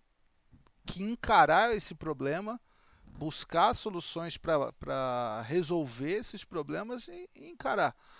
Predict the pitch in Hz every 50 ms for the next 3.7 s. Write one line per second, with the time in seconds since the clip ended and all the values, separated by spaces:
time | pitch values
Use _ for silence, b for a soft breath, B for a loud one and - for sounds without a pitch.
0 | b b b b - 196 196 196 165 160 156 139 - - 147 160 160 - - 180
1 | 185 196 196 - - - 180 185 - - - 190 202 185 - 202 - - - 202
2 | 185 - - - - 147 127 - - - - - _ b b b b b b b
3 | b b b 123 127 147 151 - - - 208 208 -